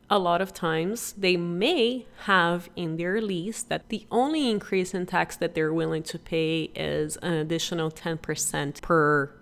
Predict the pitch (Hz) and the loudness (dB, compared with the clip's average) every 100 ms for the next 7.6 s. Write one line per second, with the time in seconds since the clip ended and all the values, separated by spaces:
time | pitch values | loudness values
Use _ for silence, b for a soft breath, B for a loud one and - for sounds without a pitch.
0 | - 196 190 139 127 147 127 151 104 - | -2 4 6 6 4 0 2 0 -2 -2
1 | - - - - 208 214 202 202 208 190 | -6 -8 -4 0 2 4 4 2 2 2
2 | 185 180 175 170 175 170 151 - 160 147 | 2 4 2 4 2 4 0 0 0 0
3 | - - 180 - 156 - 151 - 147 143 | -2 -2 -2 2 0 4 2 2 -4 -2
4 | - 127 - - 151 139 - - - 165 | 0 0 0 -4 -2 -2 -6 -6 2 2
5 | 156 151 143 - 131 - - 60 - - | 4 0 -4 -2 -4 -2 -4 -4 -8 -14
6 | - 180 160 156 139 - - - 170 156 | -4 -2 0 -2 -2 -4 -10 -4 0 0
7 | 160 - 320 - - | 0 2 0 0 -6